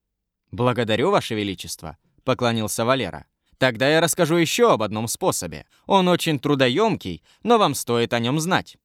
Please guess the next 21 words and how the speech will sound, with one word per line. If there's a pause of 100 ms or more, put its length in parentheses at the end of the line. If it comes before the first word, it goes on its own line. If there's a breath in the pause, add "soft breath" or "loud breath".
(120)
Я
видел
с
башни (180 soft breath)
слишком
мало
деревьев. (160)
Если
в
скале
много
трещин, (260 soft breath)
то
волшебники
могут
выбить
там
небольшое
углубление, (280)
а
крестьяне